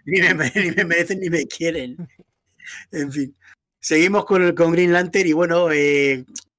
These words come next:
confirman una cosa que creo que aquí ya medio confirmamos nosotros.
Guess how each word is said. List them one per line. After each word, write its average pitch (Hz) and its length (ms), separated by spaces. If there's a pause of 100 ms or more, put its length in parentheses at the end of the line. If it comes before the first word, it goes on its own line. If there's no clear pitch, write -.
confirman 170 420
una 185 160
cosa 180 240
que 180 120
creo 170 220
que 180 120
aquí 170 200
ya 151 680
medio 143 460
confirmamos 143 480
nosotros. 139 560